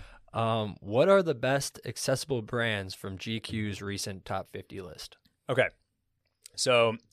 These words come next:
Speaker 2: we talked a little bit about this in the Club Cool Discord. There's actually quite a bit of chatter about it. If you're not involved with the Discord yet, go follow us on Patreon dot com slash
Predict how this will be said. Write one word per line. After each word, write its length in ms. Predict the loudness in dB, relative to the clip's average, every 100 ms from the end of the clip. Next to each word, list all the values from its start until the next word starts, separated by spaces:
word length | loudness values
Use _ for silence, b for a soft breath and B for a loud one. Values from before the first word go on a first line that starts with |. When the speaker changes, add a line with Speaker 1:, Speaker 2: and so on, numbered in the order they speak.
| -8
Speaker 2:
we 80 | 2
talked 200 | 4 4
a 40 |
little 160 | 2 2
bit 100 | 4
about 240 | 4 4
this 260 | 2 4 2 2
in 800 | -4 0 0 0 -2 -2 -4 -6 _ _ _
the 140 | -4 -4
Club 320 | 2 2 2
Cool 460 | 0 2 2 0 -4 _ _ _ _ -16 0
Discord. 520 | 4 4 2 -6 -14 -4
There's 200 | 0 2
actually 280 | 2 0 2
quite 180 | 4
a 60 | 4
bit 100 | 2
of 60 | 2
chatter 240 | 2 2
about 180 | -4 -12
it. 80 | -16 _ _ _ _ _
If 120 | -10 0
you're 80 |
not 140 | 4 6
involved 300 | 10 10 10
with 120 | 2
the 40 |
Discord 380 | 2 2 4 6
yet, 220 | 6 4 _ _ _ _ -2
go 160 | 0
follow 380 | 4 8 8 8
us 300 | 8 6 4 _ _ _ _
on 220 | 4 4 2 -2
Patreon 580 | 0 2 2 4 2 -2 -2
dot 320 | 4 4 2
com 440 | -4 0 2 0 -4 _ _ _ _ _
slash 760 | 4 4 6 4 4 2 -6